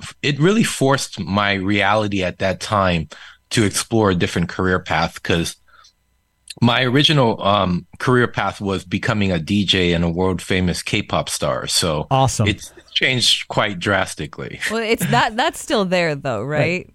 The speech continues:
Speaker 2: You
Speaker 3: If
Speaker 2: know,
Speaker 3: if it ever comes up.
Speaker 2: deep down inside, you wanna be that still.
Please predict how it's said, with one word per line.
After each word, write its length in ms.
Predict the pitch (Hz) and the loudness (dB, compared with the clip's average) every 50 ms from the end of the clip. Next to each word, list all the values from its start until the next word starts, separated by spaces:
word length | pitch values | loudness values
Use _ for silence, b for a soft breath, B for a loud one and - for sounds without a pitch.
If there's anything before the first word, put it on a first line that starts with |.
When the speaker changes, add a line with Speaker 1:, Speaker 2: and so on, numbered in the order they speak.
| - _ _ _ | -20 _ _ _
Speaker 2:
You 140 | - 127 131 | 0 2 4
Speaker 3:
If 60 | 147 | 4
Speaker 2:
know, 80 | 139 - | 4 2
Speaker 3:
if 120 | 202 - | 0 -2
it 60 | - 208 | 0 0
ever 220 | - - 196 196 | 0 0 0 -2
comes 320 | - - 190 185 185 160 | -2 0 0 0 0 0
up. 260 | 156 123 - - 110 107 | -2 -2 -4 -4 -2 0
Speaker 2:
deep 220 | 131 143 143 139 | 0 0 2 2
down 220 | 135 131 135 131 | 2 2 4 4
inside, 480 | 127 120 - - 131 127 123 127 123 120 | 2 0 0 -2 -2 0 0 0 -2 0
you 80 | 139 143 | 0 2
wanna 160 | 131 120 110 | 2 2 2
be 140 | 110 113 107 | 2 2 2
that 180 | 107 107 101 - | 2 0 -2 -4
still. 420 | - - 117 110 110 117 120 | -8 -8 -8 -6 -6 -6 -8